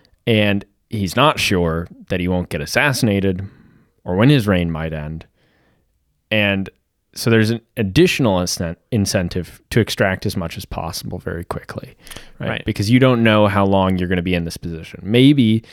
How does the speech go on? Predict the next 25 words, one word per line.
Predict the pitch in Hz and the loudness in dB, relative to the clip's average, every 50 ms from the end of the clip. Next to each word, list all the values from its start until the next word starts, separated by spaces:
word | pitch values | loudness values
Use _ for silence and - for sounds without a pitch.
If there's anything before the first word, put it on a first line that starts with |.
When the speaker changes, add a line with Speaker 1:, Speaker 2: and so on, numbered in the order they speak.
| - - _ - | -20 -20 _ -2
Speaker 1:
in | 123 107 98 | 0 0 0
three | - 113 120 113 104 98 | 2 2 2 4 4 4
years, | 104 127 139 135 120 113 107 - - _ | 6 6 6 6 6 4 2 0 -4 _
a | - 104 | 0 2
new | 104 110 123 131 135 127 | 4 6 6 6 6 6
roving | 120 120 113 107 98 98 95 90 | 6 6 6 6 4 2 2 2
bandit | 107 117 127 127 127 - - 120 - _ _ _ _ - | 2 2 2 2 0 0 -4 -10 -20 _ _ _ _ -4
band | 101 95 92 87 87 90 90 - - _ - | -2 -2 0 -2 -2 -4 -6 -8 -10 _ -4
comes | - 113 104 101 - | -2 0 0 2 2
along | 110 104 98 95 90 90 87 87 | 2 2 2 2 2 0 -2 -4
stronger | - - - 135 131 135 143 139 123 113 104 | -6 -4 0 0 2 2 4 4 4 4 4
than, | 98 90 87 87 85 87 - _ _ | 4 2 0 -2 -4 -6 -10 _ _
for | - - 87 78 | -12 -10 -10 -10
Feng, | - - - 135 143 131 101 95 92 98 - | -6 -2 0 2 2 2 0 -2 -4 -6 -6
say, | - 90 85 85 - | -6 -6 -6 -6 -8
stronger | - - 123 110 113 113 110 107 | -4 0 2 2 4 4 4 2
than | 101 98 92 | 2 2 0
the | 90 87 | 0 0
White | 87 98 107 107 110 - | 2 2 2 2 2 0
Wolf | 104 104 113 104 90 - - | 0 2 2 2 2 -2 -4
roving | 90 87 85 123 | -4 -2 0 0
Speaker 2:
Right. | 117 107 98 | 0 0 0
Speaker 1:
bandit | 92 82 78 80 82 80 - | -2 -4 -4 -6 -8 -8 -8
band, | - 78 78 80 85 98 - - - - - - _ _ - | -8 -8 -6 -6 -8 -10 -12 -16 -20 -20 -20 -20 _ _ -2
and | 104 98 98 95 95 92 92 92 92 90 | 0 2 2 4 2 2 2 0 -2 -4